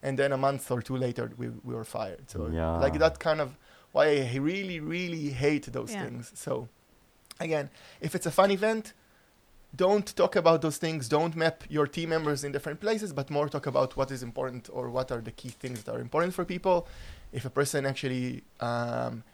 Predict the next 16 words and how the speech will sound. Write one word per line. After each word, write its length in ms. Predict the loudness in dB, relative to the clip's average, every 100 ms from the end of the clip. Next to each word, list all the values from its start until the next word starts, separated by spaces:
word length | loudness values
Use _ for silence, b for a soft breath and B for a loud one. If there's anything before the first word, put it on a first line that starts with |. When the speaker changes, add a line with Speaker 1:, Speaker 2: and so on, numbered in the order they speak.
| b b _ _
Speaker 1:
is 180 | -2 0
a 240 | 0 -2 -4
confrontational 680 | -2 0 0 2 2 2 0
person, 320 | 0 0 -2
you 80 | -4
can 140 | -6
actually 240 | -8 -8 0
talk 180 | 2 6
about 220 | 6 6
that 140 | 6
and 160 | 2 -6
what's 160 | -6
the 60 | -6
motivation 500 | -6 -6 -6 -6 -8
behind 340 | -2 2 4
that. 240 | 6 4